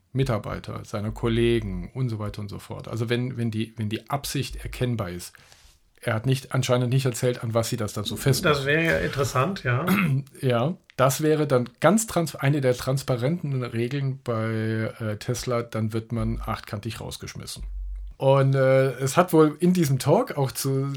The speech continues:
Speaker 1: sehr kontroversen Reaktionen geführt, die dann gleich so in die Richtung gingen, "Nein, das geht doch bei uns überhaupt nicht, weil unser humanistisches Weltbild
Speaker 2: Das ist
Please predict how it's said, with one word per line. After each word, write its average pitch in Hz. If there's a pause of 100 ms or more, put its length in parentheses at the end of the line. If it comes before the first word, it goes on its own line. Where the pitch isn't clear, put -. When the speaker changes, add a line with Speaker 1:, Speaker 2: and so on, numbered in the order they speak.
Speaker 1:
sehr 131
kontroversen 135
Reaktionen 113
geführt, 160
die 135
dann 120
gleich 113
so 123
in 113
die 110
Richtung 110
gingen, 87
"Nein, 208
das -
geht 143
doch 127
bei 120
uns 107
überhaupt 151
nicht, 196
weil 123 (360)
unser 131
humanistisches 139
Weltbild 190
Speaker 2:
Das 110
ist 101